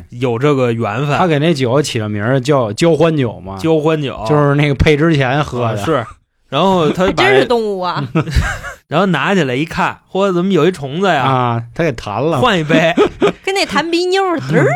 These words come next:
Speaker 1: 啊，对，嘣儿一下，孙悟空弹外边去了。
Speaker 2: 嗯。
Speaker 1: 其实刚才啊，就是唐僧跟孙悟空谈的时候啊，这块儿可能黄老师漏一细节，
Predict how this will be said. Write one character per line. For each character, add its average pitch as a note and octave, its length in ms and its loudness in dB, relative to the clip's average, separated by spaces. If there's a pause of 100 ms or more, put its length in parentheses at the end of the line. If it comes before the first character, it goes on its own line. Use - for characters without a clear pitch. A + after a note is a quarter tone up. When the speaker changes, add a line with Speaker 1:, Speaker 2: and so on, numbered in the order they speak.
(220)
Speaker 1:
啊， F3 140 2
对， F#3+ 140 0
嘣 E3+ 160 -4
儿 G#4+ 340 0
一 A3+ 140 -2
下， F#3 260 0
孙 E3+ 260 0
悟 D3+ 40 2
空 D#3 340 2
弹 C3 220 -4
外 C3 200 0
边 A#2 140 -8
去 A#2 60 -8
了。 G#2+ 160 -8
Speaker 2:
嗯。 G#2 340 -8 (140)
Speaker 1:
其 G3 200 -2
实 G#3+ 200 2
刚 G#3+ 200 0
才 B2 300 -4
啊， A2+ 100 -6
就 B2+ 120 -6
是 A#2+ 60 -6
唐 C3 200 -6
僧 E3+ 140 -2
跟 F3 160 0
孙 E3 120 -2
悟 B2+ 60 -2
空 C#3 180 -4
谈 G2 320 -10
的 C#3 120 -2
时 A2+ 40 -6
候 G#2+ 100 -8
啊， F#2 160 -12
这 D3 180 -4
块 C#3+ 100 0
儿 A#2 60 -2
可 G#2 60 -6
能 B2+ 140 -6
黄 B2+ 160 -4
老 C3 140 -2
师 C#3 80 -4
漏 B2 180 -2
一 C#3+ 60 -4
细 G#2+ 300 -10
节， F#2+ 100 -16